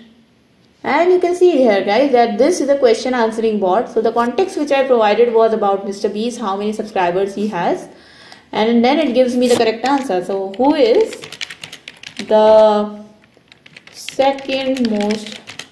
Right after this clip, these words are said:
popular YouTuber?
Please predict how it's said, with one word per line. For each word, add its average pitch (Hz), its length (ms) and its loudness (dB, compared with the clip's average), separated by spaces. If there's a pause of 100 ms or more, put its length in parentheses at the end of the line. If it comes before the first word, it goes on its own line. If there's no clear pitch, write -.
(560)
popular 202 760 0 (500)
YouTuber? 196 1700 -4